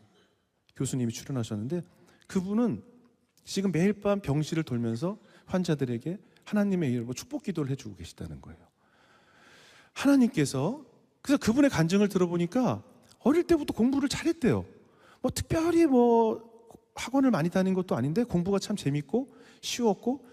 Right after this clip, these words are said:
특별히 수학이 재밌었대요. 정말 이해가 안 되잖아요. 저는 수학을 포기했던 사람으로서 수학이 재밌다는 걸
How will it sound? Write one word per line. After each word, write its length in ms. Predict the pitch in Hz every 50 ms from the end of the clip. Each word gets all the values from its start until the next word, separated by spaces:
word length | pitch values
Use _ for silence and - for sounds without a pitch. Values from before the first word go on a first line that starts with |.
| - -
특별히 300 | - - - 220 196 196
수학이 440 | - - - 285 285 277 - 277
재밌었대요. 580 | 254 - 127 135 147 139 - 131 - - - - - 113 - _ _ _ _ _ _ _ _ _ _ _ _ _ _
정말 340 | - - - - 247 262 269
이해가 280 | 233 220 247 247 240 233
안 140 | 196 196
되잖아요. 580 | 196 214 208 - 214 190 170 151 156 175 208 208 - - _ _ _ _ _ - - - - - - - - - - - - -
저는 380 | - - 269 311 294 214 156 - - - _ _ _ _ _ _
수학을 400 | - - - - 302 294 285 302
포기했던 480 | - - 330 311 - 320 311 - 262 247
사람으로서 680 | - 247 240 226 208 202 196 190 - 254 247 226 165 151 - - - - - - - - - -
수학이 460 | - - - - 349 381 370 370 349
재밌다는 560 | - - 190 220 254 247 - 254 247 247 247
걸 180 | 233 269 294 277